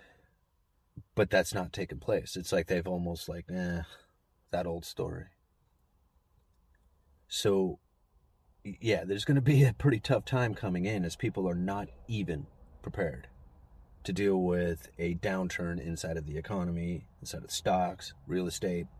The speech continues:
all that stuff. That is very difficult for people to even wrap their heads around the possibilities of something like that happening.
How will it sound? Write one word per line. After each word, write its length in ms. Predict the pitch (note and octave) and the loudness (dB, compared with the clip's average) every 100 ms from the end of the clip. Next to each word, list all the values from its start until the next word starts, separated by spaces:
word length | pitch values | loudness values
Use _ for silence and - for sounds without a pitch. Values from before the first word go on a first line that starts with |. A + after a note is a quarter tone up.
| - | -6
all 140 | - F#2 | 0 0
that 160 | - | -2
stuff. 240 | - - - - - - - - - - - - | -6 -8 -12 -20 -20 -20 -20 -20 -20 -20 -20 -8
That 140 | - E2 | -4 -2
is 140 | E2+ | 0
very 260 | F#2+ G#2 G2+ | 4 4 4
difficult 580 | F#2 G#2 F2 F#2 E2+ - | 4 2 2 0 -2 -2
for 80 | - | -6
people 260 | E2 G#2 F#2 | -4 -4 -6
to 120 | - | -6
even 300 | E2 F2 E2+ | -4 -2 0
wrap 180 | F#2+ F#2 | -2 -2
their 140 | F#2+ | -6
heads 260 | F2 A2+ F#2+ | -2 -2 0
around 300 | F#2 F2+ F2 | -2 -2 -2
the 60 | E2 | -4
possibilities 760 | - D#2+ F2 A#2 G#2 F2+ D#2 | -6 -6 -4 2 2 2 -2
of 80 | D#2+ | -6
something 320 | - - C#2+ | -8 -10 -10
like 160 | C#2+ - | -10 -10
that 200 | D#2+ - | -10 -6
happening. 420 | G#2 - - | -6 -6 -12